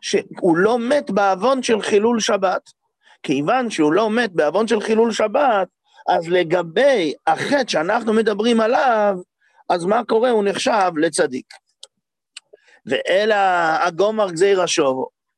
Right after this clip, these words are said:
שואלת הגמרא, "מה, מה רבי יהודה בן מתיר רוצה מרבי עקיבא?" הרי רבי עקיבא לא אמר את זה מעצמו, אלא רבי עקיבא למד את זה מגזירא שובו. ושהתורה כותבת לי, "גזירה שווה, היא רוצה שאנחנו נלמד אותה."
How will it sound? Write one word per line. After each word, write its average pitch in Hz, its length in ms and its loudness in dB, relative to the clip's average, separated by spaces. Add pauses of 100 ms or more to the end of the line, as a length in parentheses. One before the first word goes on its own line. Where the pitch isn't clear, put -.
(220)
שואלת 220 380 -2
הגמרא, 196 300 0
"מה, 220 180 2
מה 196 220 0
רבי 214 180 -4
יהודה 240 160 -2
בן 220 120 0
מתיר 233 320 0
רוצה 208 240 -2
מרבי 208 340 2
עקיבא?" 254 420 0 (580)
הרי 185 180 0
רבי 175 200 2
עקיבא 240 300 0
לא 240 180 2
אמר 302 260 0
את 202 60 -2
זה 214 60 0
מעצמו, 180 600 0 (540)
אלא 220 180 0
רבי 214 220 0
עקיבא 220 380 0
למד 175 340 0
את 185 60 -2
זה 185 80 -2
מגזירא 196 480 2
שובו. 247 460 0 (560)
ושהתורה 214 680 0
כותבת 262 480 0
לי, 233 100 2
"גזירה 196 360 0
שווה, 196 280 0
היא 196 140 0
רוצה 202 300 0
שאנחנו 226 300 -2
נלמד 233 420 2
אותה." - 240 0